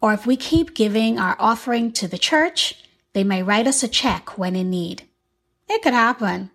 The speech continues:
but sometimes your seed of kind comes from an entirely different source.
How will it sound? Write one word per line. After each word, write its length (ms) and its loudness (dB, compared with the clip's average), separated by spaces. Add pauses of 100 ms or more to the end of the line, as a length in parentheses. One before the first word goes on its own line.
(460)
but 160 -6
sometimes 720 2
your 80 -2
seed 380 0
of 100 -6
kind 500 0 (360)
comes 360 0
from 200 0
an 80 0
entirely 800 -2
different 400 -6
source. 560 -4